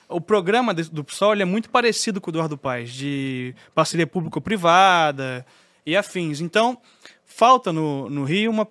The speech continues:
um partido de, verdadeiramente de esquerda, que tenha uma, que tenha posições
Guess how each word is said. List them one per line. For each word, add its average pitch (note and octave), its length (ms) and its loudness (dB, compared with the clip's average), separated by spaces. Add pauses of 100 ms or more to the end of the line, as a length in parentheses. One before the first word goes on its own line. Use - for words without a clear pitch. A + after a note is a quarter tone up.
um F3 120 -10
partido E3+ 400 -6
de, F3 100 -8
verdadeiramente G3+ 880 2
de A3 60 -8
esquerda, F#3+ 440 0
que - 120 -10
tenha F3 200 -2
uma, G3 380 0
que - 140 -16
tenha F3 160 -2
posições F#3+ 560 -4